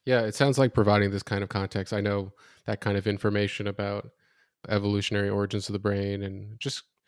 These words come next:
I think as you sort of emphasize again and again in the book, just situating the student in a world in which there's so many things taking place outside of their power, so many forces,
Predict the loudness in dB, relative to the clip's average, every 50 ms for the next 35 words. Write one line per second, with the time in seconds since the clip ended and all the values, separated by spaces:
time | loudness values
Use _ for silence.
0 | _ -14 -6 -2 0 0 2 2 4 4 4 4 4 2 2 2 2 0 0 0
1 | 0 0 2 0 0 0 0 0 2 2 2 2 2 2 2 4 4 2 2 0
2 | 2 2 2 2 0 0 0 0 0 0 0 0 0 0 0 -2 -6 -12 _ _
3 | _ _ _ _ -8 0 4 6 6 6 8 8 8 10 12 10 10 10 6 4
4 | 2 0 0 0 2 4 4 4 4 2 2 0 -2 -6 -10 -14 -16 -16 _ _
5 | 0 0 2 2 2 2 0 0 0 0 0 -2 -2 -2 -2 -2 -2 -4 -4 -4
6 | -6 0 6 8 8 8 8 8 6 4 2 2 2 0 0 0 -2 -2 -2 -2
7 | 0 -2 -4 -2 0 0 0 0 0 -2 -6 -10 -14 -8 -4 -2 0 0 0 -2
8 | -2 -2 0 -2 -4 -4 -4 -4 -4 -4 -6 -6 -6 -4 -2 -2 0 -2 -2 -4
9 | -4 -4 -2 -2 0 0 0 -2 -2 -2 -2 -2 -2 -2 -4 -4 -6 -6 -6 -8
10 | -12